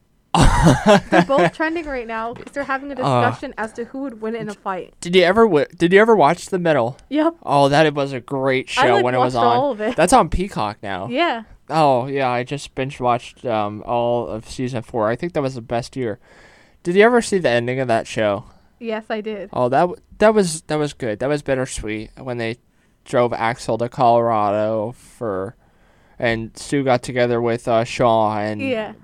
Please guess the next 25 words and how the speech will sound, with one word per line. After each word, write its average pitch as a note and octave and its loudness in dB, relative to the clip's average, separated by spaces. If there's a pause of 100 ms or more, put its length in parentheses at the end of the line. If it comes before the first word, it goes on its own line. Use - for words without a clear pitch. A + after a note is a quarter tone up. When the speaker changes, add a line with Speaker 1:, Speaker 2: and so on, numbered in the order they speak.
(160)
Speaker 1:
Brick C#3+ -2
wo-, C#3 2
wr-, C#3+ -4
wrote D3 0
an D3 -4 (120)
award-winning B2+ -4
book A#2 -4 (180)
about, A#2 0
like, A2 -4 (180)
something. G#2+ -8 (260)
Speaker 2:
Yeah, C#4 -4
that B3 0
was B4 0
a E4+ -2
good D#4+ -8
show. G3 -10 (1000)
Speaker 1:
And C3+ -8 (240)
Mike B2 -6
and B2+ -8
Frankie B2 -8
lived A#2+ -6
in A#2+ -6
the A#2 -10
same A#2 -8
house. A2 -8